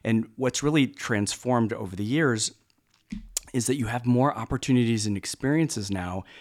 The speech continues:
not only for a variety of classes, but even for h-, more practicum experiences to, you, to find out early on, uh,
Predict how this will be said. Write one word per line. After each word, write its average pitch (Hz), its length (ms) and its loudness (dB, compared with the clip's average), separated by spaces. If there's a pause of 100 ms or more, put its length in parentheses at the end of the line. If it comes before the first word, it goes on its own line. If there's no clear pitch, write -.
(220)
not 135 240 6
only 185 160 4
for 143 160 4
a 117 60 4
variety 110 580 2
of 165 120 -2
classes, 170 500 -2 (260)
but 131 80 2
even 156 320 2
for 135 400 2 (260)
h-, - 120 -12
more 135 220 6
practicum 160 720 0
experiences 180 720 -2
to, - 140 -10
you, 135 300 -2
to 123 80 -4
find 151 360 0
out 131 280 6 (180)
early 147 380 2
on, 107 440 0 (480)
uh, - 60 -6